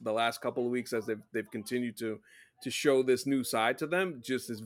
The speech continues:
very, very exciting. I need,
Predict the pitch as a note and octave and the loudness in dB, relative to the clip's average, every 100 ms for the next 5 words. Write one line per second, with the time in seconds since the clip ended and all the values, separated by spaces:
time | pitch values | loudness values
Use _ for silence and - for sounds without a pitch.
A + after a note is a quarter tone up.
0 | G#2+ C3+ C3+ B2+ A#2+ A2 A2+ G#2+ G2+ G2 | 0 6 8 8 6 0 0 0 0 -4
1 | - G2+ F#2+ F#2+ A2 A#2 A#2 C3 C#3 C#3 | -6 -4 -4 -4 -6 -4 -2 0 2 2
2 | C#3 C3 A#2+ | 0 -2 -6